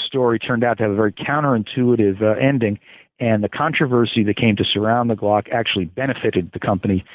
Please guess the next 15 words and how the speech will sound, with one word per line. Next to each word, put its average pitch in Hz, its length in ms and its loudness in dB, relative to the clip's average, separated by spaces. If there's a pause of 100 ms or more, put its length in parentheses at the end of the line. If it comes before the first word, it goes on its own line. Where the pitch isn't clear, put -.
(140)
and 101 140 -6
helped 120 320 -2
make 117 280 -2
Gaston 101 380 -2
Glock 98 280 0
the 92 60 -16
billionaire 101 500 2
that 90 100 0
he 92 100 4
is 95 160 2
today. 101 280 0 (340)
Let 117 120 -4
me 113 60 0
explain. 107 400 -4 (440)
Um, 117 460 0